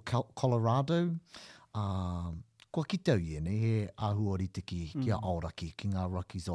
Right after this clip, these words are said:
Speaker 1: Aotearoa, nei koe nei au i ki ngā Aorangi o Colorado.
Speaker 2: Mm.
Speaker 1: Ka reo mohi o ngā Rockies.
Speaker 2: Mm, nō reira hei timatanga e hoa māu pea e whakamārama atu ki te hunga whakarongo,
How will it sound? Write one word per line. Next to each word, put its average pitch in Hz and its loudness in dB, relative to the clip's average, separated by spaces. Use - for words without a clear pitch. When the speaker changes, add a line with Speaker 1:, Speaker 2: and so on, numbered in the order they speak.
Speaker 1:
Aotearoa, 87 -4
nei 85 -2
koe 110 -2
nei 76 -2
au 127 -10
i 135 -12
ki 135 -10
ngā 147 -6
Aorangi 127 -10
o 123 -14
Colorado. - -12
Speaker 2:
Mm. 120 0
Speaker 1:
Ka - -6
reo 78 -2
mohi 65 -6
o 71 -6
ngā 67 -10
Rockies. - -14
Speaker 2:
Mm, 135 0
nō 147 6
reira 160 6
hei 143 4
timatanga 151 2
e 127 4
hoa 139 6
māu 160 8
pea 131 6
e 131 0
whakamārama 135 4
atu - -4
ki - -16
te 117 0
hunga 139 4
whakarongo, 143 4